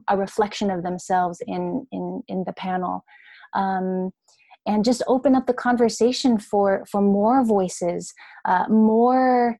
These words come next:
more abundance, right? That's what this is really about. If we just have one type of person telling us how this is, how can we see ourselves and the, our own possibility? Representation matters. So I feel really, really passionate about that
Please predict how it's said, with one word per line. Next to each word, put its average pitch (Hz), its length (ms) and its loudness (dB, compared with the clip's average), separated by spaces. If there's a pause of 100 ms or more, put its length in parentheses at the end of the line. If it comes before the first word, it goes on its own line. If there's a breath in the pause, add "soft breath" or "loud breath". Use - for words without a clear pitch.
(160)
more 247 280 6
abundance, 226 560 4
right? 233 160 2
That's 247 220 0
what 294 100 -2
this 233 160 -2
is 214 140 0
really 208 220 4
about. 220 260 2
If 202 140 -2
we 240 80 2
just 269 220 0
have 269 160 0
one 240 300 4
type 247 240 0
of 208 160 -4
person 214 440 -2
telling 208 400 0
us 196 160 -6
how 202 320 0
this 196 300 -2
is, 196 320 2
how 240 260 -2
can 254 200 0
we 220 120 2
see 220 300 0
ourselves 196 540 0
and 175 140 -4
the, 190 140 -6
our 196 140 0
own 202 220 2
possibility? 185 840 -4
Representation 202 1000 0
matters. 175 560 -4 (340 loud breath)
So 196 480 2
I 214 100 -2
feel 247 260 2
really, 220 440 2
really 196 600 2
passionate 190 640 -6
about 180 460 -4
that 175 200 -4